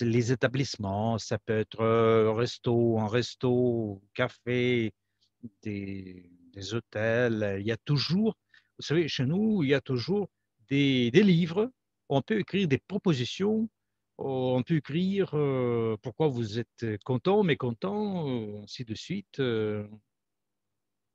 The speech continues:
Et est-ce qu'il y a quelqu'un qui a écrit quelque chose, euh, un paragraphe, euh, dans ce livre ?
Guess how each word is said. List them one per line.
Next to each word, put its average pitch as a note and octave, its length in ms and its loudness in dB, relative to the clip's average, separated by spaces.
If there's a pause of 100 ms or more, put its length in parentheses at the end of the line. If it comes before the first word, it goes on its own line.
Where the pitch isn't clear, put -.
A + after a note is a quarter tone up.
(840)
Et G#2 600 -6 (3250)
est-ce - 160 -4
qu'il D3+ 100 4
y D#3+ 40 6
a E3+ 40 6
quelqu'un F3 300 4
qui C#3 180 -2
a A#2+ 80 2
écrit D3 1040 -2 (380)
quelque - 240 -2
chose, A#3+ 560 -2
euh, C#3 360 2
un G#2 140 -6
paragraphe, B2 680 -2
euh, D#3 440 0
dans A#2 160 0
ce - 100 -6
livre ? G#3+ 420 -2